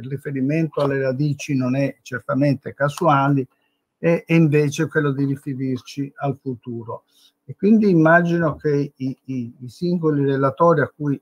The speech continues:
eh, subito dopo cedo la parola, vorranno, eh, tener conto proprio di, di queste indicazioni che noi, eh, eh,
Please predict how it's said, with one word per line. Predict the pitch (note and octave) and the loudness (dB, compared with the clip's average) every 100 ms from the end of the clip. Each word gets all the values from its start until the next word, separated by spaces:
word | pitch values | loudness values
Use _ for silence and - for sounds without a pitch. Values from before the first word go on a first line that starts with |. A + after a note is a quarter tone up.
| - | -8
eh, | C3 | -14
subito | G#2 - C#3 C3 B2 C3+ | -14 -12 -8 -8 -6 -4
dopo | C#3+ D3 - | -2 -2 -4
cedo | - D#3 C#3+ C3 | -6 -4 -2 -2
la | C3 | -2
parola, | - E3+ D3+ D#3 E3+ | 0 4 6 6 6
vorranno, | C#3 A#2+ B2+ C3+ C#3+ C#3+ B2+ _ _ _ _ - | 4 0 0 0 2 2 0 _ _ _ _ -20
eh, | - | -10
tener | - C3 C3+ - | -4 -2 -2 2
conto | E3+ E3+ E3+ D3 | 4 4 4 0
proprio | C#3+ D#3 D#3 E3 D3 - | 2 0 2 0 0 -4
di, | C#3+ B2+ C3+ | -14 -10 -10
di | - C3+ | -10 -16
queste | - E3 D3+ - D3 D3 | -4 -2 -2 -2 -2 -2
indicazioni | D#3 D#3+ D#3+ D#3+ D#3 - E3 D3 D3 D3+ | 0 0 0 -2 -4 -2 2 4 4 2
che | C#3+ C#3 | -2 -2
noi, | C#3+ D3 C#3+ C#3+ C#3 _ _ _ _ _ _ | 2 2 2 0 -2 _ _ _ _ _ _
eh, | - - - _ _ _ _ | -20 -20 -20 _ _ _ _
eh, | A#2+ G#2 | -12 -12